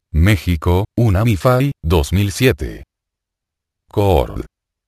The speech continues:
El derecho de acceso a la información en la Constitución mexicana. Razones, significados y consecuencias,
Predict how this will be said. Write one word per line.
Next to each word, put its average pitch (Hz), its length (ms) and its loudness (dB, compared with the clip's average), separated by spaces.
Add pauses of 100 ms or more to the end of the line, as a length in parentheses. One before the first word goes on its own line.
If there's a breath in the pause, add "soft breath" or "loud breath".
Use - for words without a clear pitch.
(160)
El 87 200 0
derecho 80 360 0
de 107 120 0
acceso 104 520 -2
a 95 60 4
la 95 80 2
información 80 640 0
en 85 120 2
la 80 120 2
Constitución 92 760 -2
mexicana. 76 720 -2 (480)
Razones, 87 840 0 (140)
significados 101 960 -2
y - 60 -2
consecuencias, 87 1080 0